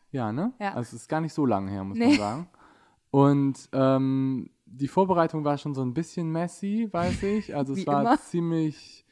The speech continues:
Speaker 1: ziemlich hektisch so. Ähm, und dann, ähm,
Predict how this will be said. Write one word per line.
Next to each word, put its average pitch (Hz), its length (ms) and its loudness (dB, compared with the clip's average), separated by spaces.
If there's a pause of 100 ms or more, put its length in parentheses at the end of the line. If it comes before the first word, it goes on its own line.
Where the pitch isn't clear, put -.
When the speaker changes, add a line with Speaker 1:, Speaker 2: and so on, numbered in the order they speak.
(260)
Speaker 1:
ziemlich 196 420 4
hektisch 139 580 -2
so. 175 440 0 (500)
Ähm, 151 800 -2 (340)
und 160 560 4 (220)
dann, 165 760 4
ähm, 139 480 2